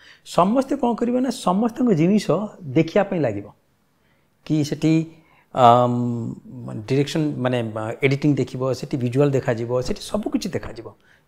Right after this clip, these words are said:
through sound। ସାଉଣ୍ଡ ହଉଛି ଗୋଟେ very, very core part of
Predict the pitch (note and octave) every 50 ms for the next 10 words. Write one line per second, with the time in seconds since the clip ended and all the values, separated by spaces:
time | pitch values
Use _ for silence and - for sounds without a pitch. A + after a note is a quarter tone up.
0 | _ _ - - G#3 G#3+ A3 F#3+ - - G#2 G2+ B2 C#3 _ _ - F#3+ E3+ F3+
1 | B3 D4+ D4 - A3+ C4+ C4+ - - C#4+ B3+ A#3+ A#3 C#4+ C4+ A#3+ G3+ G#3 B3+ C#4
2 | C#4+ D4 D4 D4 - _ - C4+ - _ _ _ _ _ - G#3 A#3 A#3+ B3 B3+
3 | B3 - - - - D#3+ D#3+ E3 D#3+ - D#3 D3 D3+ D#3 D#3